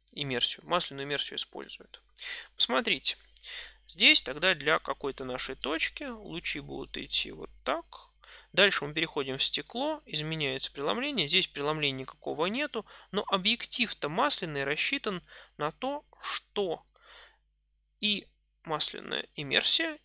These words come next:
и ваш препарат имеет один и тот же коэффициент преломления, один пятьсот пятнадцать. То есть луч должен был пройти вот так.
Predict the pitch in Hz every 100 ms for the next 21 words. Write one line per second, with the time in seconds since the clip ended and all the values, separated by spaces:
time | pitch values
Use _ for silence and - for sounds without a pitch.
0 | _ - 202 143 - - 156 180 - -
1 | 185 226 - 214 202 165 - - 160 131
2 | 131 135 127 - - 196 196 - 170 156
3 | - 127 - - - - - 294 160 196
4 | 180 170 - 131 - 170 147 - - -
5 | -